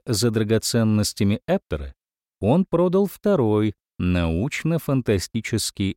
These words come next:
роман, за ним третий, и пошло-поехало. Очень практичный,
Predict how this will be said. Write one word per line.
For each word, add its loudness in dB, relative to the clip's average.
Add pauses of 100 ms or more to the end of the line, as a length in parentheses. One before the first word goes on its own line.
роман, -2 (480)
за -2
ним -8
третий, -4 (560)
и -12
пошло-поехало. -4 (420)
Очень 2
практичный, 0